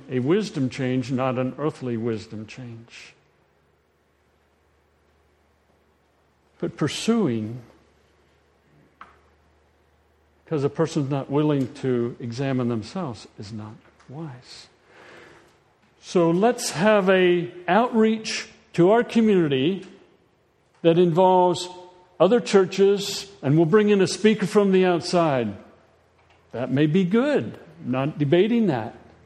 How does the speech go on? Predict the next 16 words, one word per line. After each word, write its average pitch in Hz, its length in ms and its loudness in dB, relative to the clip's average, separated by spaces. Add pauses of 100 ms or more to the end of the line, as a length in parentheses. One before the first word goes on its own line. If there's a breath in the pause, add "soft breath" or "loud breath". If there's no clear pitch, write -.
(2250 soft breath)
But 175 100 -6
we 160 140 4
need 165 240 2
to 143 140 2
ask, 143 540 -4 (1160)
are 120 140 -8
Joe 135 340 0
and 127 160 0
Eunice 135 360 -2
and 117 120 -6
Sandy 127 680 -2 (920 soft breath)
and 120 140 -2
Cheryl 151 440 2
and 135 140 -2
Gary 139 400 2
Ann 127 500 -2